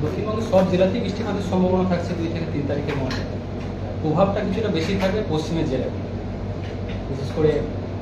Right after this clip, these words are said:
পূর্ব পশ্চিম বর্ধমান, বীরভূম, পুরুলিয়া, বাঁকুড়া, ঝাড়গ্রাম, সেই সাথে পূর্ব পশ্চিম মেদিনীপুর, mainly এই ওয়েস্টার্ন পার্টটায় প্রভাবটা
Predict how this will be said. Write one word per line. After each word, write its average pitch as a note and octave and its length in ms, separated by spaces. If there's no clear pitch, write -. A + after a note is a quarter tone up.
পূর্ব D#3 260
পশ্চিম D#3 300
বর্ধমান, C#3+ 420
বীরভূম, C#3 420
পুরুলিয়া, D3+ 520
বাঁকুড়া, C#3 420
ঝাড়গ্রাম, C3+ 400
সেই C#3 180
সাথে C#3 220
পূর্ব C#3 240
পশ্চিম D3 240
মেদিনীপুর, C#3 400
mainly E3+ 200
এই D#3+ 60
ওয়েস্টার্ন E3+ 380
পার্টটায় - 340
প্রভাবটা C#3+ 300